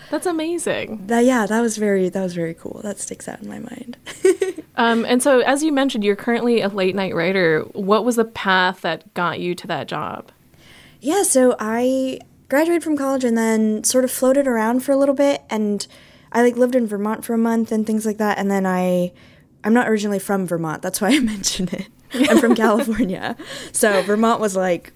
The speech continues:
Speaker 2: a whole new world. It really
Speaker 1: Yeah.
Speaker 2: felt like what I imagine Canada is supposed to be. Um, <laughs> but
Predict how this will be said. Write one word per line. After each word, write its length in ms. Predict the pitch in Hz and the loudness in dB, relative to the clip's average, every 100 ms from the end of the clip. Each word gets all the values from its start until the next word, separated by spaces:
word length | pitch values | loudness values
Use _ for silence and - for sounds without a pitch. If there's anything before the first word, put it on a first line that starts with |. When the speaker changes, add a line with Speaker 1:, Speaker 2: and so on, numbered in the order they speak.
| _ - | _ -6
Speaker 2:
a 120 | 226 | 0
whole 220 | 247 339 | 4 4
new 140 | 294 269 | 4 2
world. 380 | 220 190 160 175 | 2 0 0 -2
It 160 | 214 | -2
really 240 | 226 294 - | 2 4 4
Speaker 1:
Yeah. 100 | - | 4
Speaker 2:
felt 180 | 254 233 | 2 2
like 120 | 214 | 0
what 120 | 214 | 2
I 60 | 202 | 2
imagine 380 | 190 185 185 | 2 -2 -4
Canada 380 | 175 185 180 165 | -6 -4 -4 -2
is 120 | 160 | -4
supposed 360 | - - 175 - | -6 -10 -10 -8
to 60 | 160 | -10
be. 260 | - - - - - - | -10 -14 -6 0 0 2
Um, 460 | 214 202 196 190 - - | 2 2 -2 -6 -10 -2
<laughs> 140 | 269 | 0
but 320 | 220 220 208 | 2 0 0